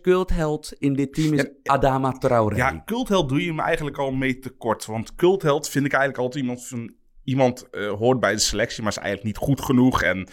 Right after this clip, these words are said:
Speaker 2: ligt goed bij het publiek. Maar Adama Tra-, Traoré is gewoon wel goed genoeg voor de, voor Wolverhampton natuurlijk.
Speaker 1: Ja, en het is
Speaker 2: Hm.
Speaker 1: denk ik d-, toch, ik denk in het topvoetbal, als we het hebben over de, over de betere spelers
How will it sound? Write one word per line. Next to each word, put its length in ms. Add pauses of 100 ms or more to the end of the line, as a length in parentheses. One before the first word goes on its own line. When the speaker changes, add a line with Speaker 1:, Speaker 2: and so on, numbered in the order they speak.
(320)
Speaker 2:
ligt 280
goed 200
bij 120
het 120
publiek. 300
Maar 160
Adama 420
Tra-, 460
Traoré 340
is 160
gewoon 260
wel 140
goed 260
genoeg 240
voor 120
de, 380 (140)
voor 180
Wolverhampton 540
natuurlijk. 540 (100)
Speaker 1:
Ja, 260
en 80
het 120
is 120
Speaker 2:
Hm. 60
Speaker 1:
denk 160
ik 160 (220)
d-, 60 (440)
toch, 300
ik 140
denk 200
in 120
het 180
topvoetbal, 640
als 60
we 80
het 80
hebben 200
over 180
de, 240
over 220
de 80
betere 360
spelers 520